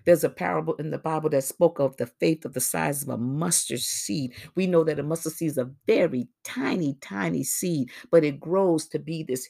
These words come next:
huge tree. We know by faith, by faith, we can ask and tell the mountain to move, and the mountain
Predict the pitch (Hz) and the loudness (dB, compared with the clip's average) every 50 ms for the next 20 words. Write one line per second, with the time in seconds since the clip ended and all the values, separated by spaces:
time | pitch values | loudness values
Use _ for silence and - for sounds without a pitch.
0 | _ _ _ - 220 226 226 214 196 170 151 135 123 - - _ - - - - | _ _ _ -8 -6 -4 -2 0 0 0 0 -2 -4 -10 -16 _ -14 -10 -6 -2
1 | 190 165 - - - - - _ _ 156 160 208 233 233 208 170 160 160 165 185 | -2 -2 -2 -4 -10 -18 -20 _ _ -4 -2 0 0 0 0 0 0 -2 -2 0
2 | 180 185 208 196 147 - - _ _ 160 165 170 156 139 - _ _ _ _ 190 | 2 2 2 2 0 -2 -6 _ _ -4 -4 -2 -4 -6 -8 _ _ _ _ 0
3 | 208 202 165 135 120 - - - - _ _ _ _ _ _ _ _ _ _ _ | 2 2 2 0 -2 -6 -10 -18 -20 _ _ _ _ _ _ _ _ _ _ _
4 | _ _ _ _ _ _ - 156 147 151 151 - - - - 175 165 131 113 - | _ _ _ _ _ _ -2 0 0 -2 -4 -8 -6 -2 0 0 0 0 -4 -8
5 | _ _ - _ - 170 180 170 175 180 160 - - 160 151 147 - - - - | _ _ -20 _ -4 -4 -4 -2 0 -2 -4 -2 -4 -6 -6 -4 -4 -4 -6 -6
6 | - _ _ 131 127 123 - - - 220 208 185 147 131 131 120 120 120 185 196 | -10 _ _ -6 -6 -6 -6 -4 -2 0 0 0 0 0 0 0 0 -2 -2 -2
7 | 196 190 175 - - 131 127 123 123 117 131 151 165 156 135 123 - - _ - | -2 -2 -2 -4 -4 -4 -4 -2 -2 0 2 2 2 2 2 0 -4 -12 _ -2
8 | 143 139 135 131 135 147 165 170 156 156 - 143 131 123 120 | 0 0 0 0 0 0 -2 -2 -2 -4 -4 -4 -6 -6 -6